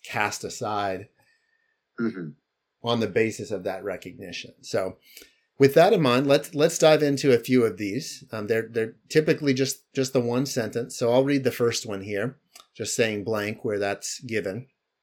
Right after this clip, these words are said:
Speaker 1: It says, "The spy's repeated bungling was, above all else, blank those who wished to thwart her efforts,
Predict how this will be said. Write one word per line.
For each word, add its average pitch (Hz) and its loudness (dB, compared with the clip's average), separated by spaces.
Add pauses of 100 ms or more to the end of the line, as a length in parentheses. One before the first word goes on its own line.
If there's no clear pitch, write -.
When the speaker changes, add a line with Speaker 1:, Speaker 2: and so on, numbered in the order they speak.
(720)
Speaker 1:
It 117 -10
says, 123 2 (640)
"The 127 0
spy's 160 2
repeated 151 2
bungling 110 0
was, 113 0 (280)
above 131 4
all 147 6
else, 107 0 (600)
blank 127 -2 (580)
those 131 4
who 143 2
wished 131 2
to - -4
thwart 131 0
her 120 2
efforts, 117 -4